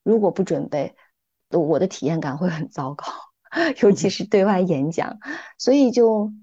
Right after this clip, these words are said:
Speaker 1: 我跟我妹妹就有一次达成一致，我说有一些人好像生来就不用准备，他们好像就是临场发挥特别好。<laughs> 我妹说：“姐，我们两个不是诶。”她说：“我们两个必须是好好准备才行的人。”
Speaker 2: 嗯。<laughs>
Speaker 1: 我说：“我同意这一点。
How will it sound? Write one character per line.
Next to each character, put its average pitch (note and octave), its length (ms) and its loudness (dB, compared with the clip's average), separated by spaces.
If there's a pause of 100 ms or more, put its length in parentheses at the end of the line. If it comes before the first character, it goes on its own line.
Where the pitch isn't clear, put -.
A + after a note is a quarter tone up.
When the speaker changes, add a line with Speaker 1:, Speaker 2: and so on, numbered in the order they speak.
(240)
Speaker 1:
我 F3 120 0
跟 A3+ 140 0
我 G#3+ 80 0
妹 G#3 140 0
妹 G3+ 140 2
就 G3+ 100 2
有 E3 120 4
一 C#3 40 0
次 - 140 -10
达 E3 180 -6
成 E3+ 280 -6
一 - 60 -8
致， - 180 -6
我 E3+ 120 0
说 B3+ 120 -4
有 A3 160 -2
一 F#3 40 -4
些 A3+ 180 -6
人 G#3 160 -4
好 G3 160 -10
像 F#3+ 180 -8
生 B3+ 200 -4
来 G#3 120 -4
就 G#3+ 120 -2
不 F3 160 -2
用 G#3 200 2
准 - 240 -4
备， - 300 -8
他 A#3+ 160 -4
们 A3+ 100 0
好 F3+ 140 -6
像 G#3 200 -2
就 G#3 120 -2
是 G3+ 100 -2
临 E3 160 0
场 F3 220 -6
发 F3 180 -4
挥 F3+ 160 0
特 F#3 220 2
别 - 160 -4
好。 E3+ 380 0
<laughs> F#4+ 480 -10
我 F#3 40 -2
妹 G3+ 140 4
说 G#3 160 0
：“姐， E3+ 240 2
我 F#3 160 6
们 G3+ 160 4
两 F3+ 200 2
个 F3 100 2
不 F3 180 -2
是 - 160 -2
诶。” - 160 -2 (220)
她 A#3 100 2
说 A#3+ 100 6
：“我 G#3 100 6
们 F3 160 2
两 F#3+ 160 2
个 - 100 0
必 A3 220 -2
须 A3+ 140 0
是 A3+ 120 0
好 G#3+ 180 2
好 G#3+ 180 2
准 G3+ 220 0
备 F3 140 0
才 E3+ 200 -2
行 G3+ 220 0
的 F3+ 60 4
人。” A3+ 260 2
Speaker 2:
嗯。 G#3 60 -12 (140)
<laughs> - 120 -20
Speaker 1:
我 G3 80 -2
说 A3+ 160 6
：“我 A#3 100 6
同 A3 260 2
意 B3 120 4
这 A#3 240 0
一 G#3+ 60 -2
点。 - 420 0